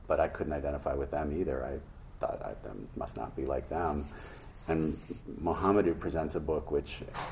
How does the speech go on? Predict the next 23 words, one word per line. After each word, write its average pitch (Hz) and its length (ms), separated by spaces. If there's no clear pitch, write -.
amazingly 85 560
enough, 78 240
I 78 80
see 87 320
myself 80 560
in 82 220
all 107 320
of - 100
them, - 280
parts 82 240
of - 80
myself. 67 480
I 69 60
see 80 380
his 87 240
curiosity, 78 920
his 78 240
sense 78 340
of 80 80
humor. 82 440
I 76 100
recognize 76 600
that, - 300